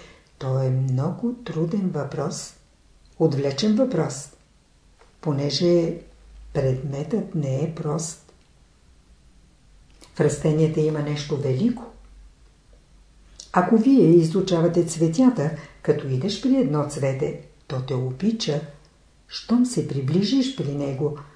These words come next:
изведнъж усещаш, че се отваря,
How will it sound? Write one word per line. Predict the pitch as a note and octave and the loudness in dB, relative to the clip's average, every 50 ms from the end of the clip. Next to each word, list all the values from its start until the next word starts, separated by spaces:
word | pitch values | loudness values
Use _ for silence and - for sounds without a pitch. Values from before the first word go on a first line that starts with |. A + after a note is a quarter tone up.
| _ _ _ _ _ - D#3+ A3 | _ _ _ _ _ -10 -6 -2
изведнъж | G3 D#3+ D3+ B2+ - - B2+ D3 C#3 C#3 C#3+ C#3+ C#3 C#3+ F3+ G#3+ - - C#4+ | 0 0 0 0 -2 -4 -2 0 0 0 -2 -2 -2 -2 -2 -2 -2 -4 -4
усещаш, | C#4 B3 - - - D#3+ D#3+ D#3+ - - - - G#3 G3 F#3+ F#3 - - - - - _ _ _ | -4 -4 -4 0 2 4 4 4 2 -2 -4 -2 -2 -2 -2 -2 -6 -8 -10 -16 -20 _ _ _
че | - - D3+ | -4 -4 -4
се | - - - | -2 -2 -2
отваря, | D3 C3 C3 - - - - C#3 C#3 D#3 E3 G3+ F#3+ C#3+ - | -2 -2 -2 -4 -6 -8 -8 -6 -4 -2 0 0 0 -2 -2